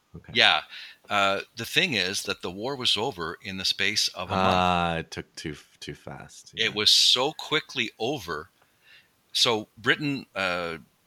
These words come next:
Speaker 2: suggested compromise and called to Congress.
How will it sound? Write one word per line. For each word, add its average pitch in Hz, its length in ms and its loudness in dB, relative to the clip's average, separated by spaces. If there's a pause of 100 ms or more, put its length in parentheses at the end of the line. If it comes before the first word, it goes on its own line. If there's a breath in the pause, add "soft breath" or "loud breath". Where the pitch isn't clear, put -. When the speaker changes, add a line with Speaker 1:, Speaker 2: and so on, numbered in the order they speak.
(160)
Speaker 2:
suggested 107 720 2 (280)
compromise 95 800 2
and 87 160 -6
called 98 260 -2
to 87 60 -10
Congress. 101 640 0